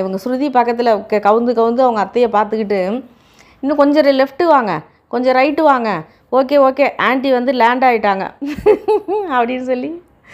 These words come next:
சொல்லிக்கிட்டு இருக்காங்க. ரோகிணி சொல்றாங்க, "இது உங்களுக்கு காமெடியா இருக்கா ஸ்ருதி? அவங்களே பாவம் கஷ்டப்படுறாங்க, போங்க, இதெல்லாம் வேடிக்கையா உங்களுக்கு?" அப்படிங்கிறாங்க. "இல்ல, நான் இதெல்லாம் பார்த்ததில்ல, எனக்கு இதெல்லாம் பார்க்கும்போது எனக்கு அதிசயமா இருக்கு, அதான் பார்த்துட்டு இருக்கேங்கிறாங்க" அவங்க. நல்ல பணக்கார வீட்டு பொண்ணு,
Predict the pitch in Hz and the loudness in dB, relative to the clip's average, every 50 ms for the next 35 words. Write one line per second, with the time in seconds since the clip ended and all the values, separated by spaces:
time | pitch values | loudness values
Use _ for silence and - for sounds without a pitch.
0 | - - - - - _ - 254 269 269 269 233 240 233 220 220 220 220 208 214 | -20 -20 -20 -20 -6 _ 0 2 2 2 2 0 0 2 2 0 0 0 0 2
1 | 220 247 262 262 254 233 226 220 208 214 220 214 214 208 196 190 190 190 190 196 | 2 2 2 0 -2 -2 -2 -2 0 0 0 0 0 -2 -4 -4 -4 -6 -4 -4
2 | 196 196 196 - 220 214 226 254 277 254 277 277 285 277 240 - 202 190 190 190 | -4 -4 -2 0 2 2 2 2 0 0 0 0 0 0 0 -2 -2 -2 -2 -2
3 | 190 190 - 190 190 185 185 190 208 226 226 214 220 - - _ _ _ _ - | -4 -4 -6 -8 -8 -6 -6 -4 -4 -4 -4 -6 -8 -14 -20 _ _ _ _ -4
4 | 190 202 208 226 254 254 254 233 226 240 240 233 214 214 - 247 226 226 214 214 | -4 0 2 2 2 2 2 2 2 2 2 0 -4 -4 -4 -4 -2 0 0 0
5 | 208 202 202 - 233 240 247 240 240 226 208 202 196 233 247 269 240 220 233 233 | -2 -2 -2 -2 0 0 0 0 -2 -2 -2 -2 0 0 0 2 2 2 2 2
6 | 262 226 233 226 208 196 185 175 170 170 160 170 175 190 208 208 185 - - - | 0 -2 -2 -2 0 0 -2 -4 -6 -6 -6 -4 -4 -2 -2 -2 -4 -6 -10 -20
7 | _ _ _ - 196 196 185 190 202 190 185 185 180 180 175 160 - - _ _ | _ _ _ -2 0 0 0 0 -2 -2 -2 -2 -2 -2 -4 -6 -10 -14 _ _
8 | _ _ - 226 254 285 269 240 226 233 233 220 214 202 196 202 208 220 277 285 | _ _ -8 -2 0 2 4 4 4 4 2 0 0 -2 -2 0 2 2 0 2
9 | 269 254 247 262 277 294 294 247 247 233 220 208 214 214 214 208 208 196 202 208 | 0 0 0 0 0 -2 -4 -4 -4 -2 -2 0 0 -2 -2 -4 -4 -4 -2 -2
10 | 233 247 233 226 226 233 233 233 220 220 220 240 240 226 202 196 208 208 208 202 | -2 -2 -2 -2 -2 -2 -4 -4 -4 -2 -2 -2 -2 -4 -4 -4 -2 0 0 0
11 | 196 202 226 220 233 233 233 240 240 233 214 202 208 185 196 214 214 208 196 202 | 0 -2 -4 -4 -4 -4 -2 -2 -2 -2 -2 -2 -2 -2 -2 -2 -2 -2 -2 -2
12 | 196 196 185 190 180 175 175 175 185 180 175 170 170 170 165 160 170 170 175 180 | -4 -6 -8 -8 -8 -8 -6 -6 -6 -6 -6 -6 -6 -6 -6 -6 -6 -6 -8 -8
13 | - - _ _ _ - - - - - - - - - - - - - - - | -10 -14 _ _ _ -20 -20 -20 -20 -20 -20 -20 -20 -20 -20 -20 -20 -16 -6 -2
14 | 202 202 226 220 202 214 208 208 233 233 262 277 269 269 247 247 214 208 202 208 | 0 2 2 2 2 2 0 0 2 2 2 2 2 2 0 -2 -4 -6 -6 -4
15 | 202 202 214 226 | -4 -4 -4 -4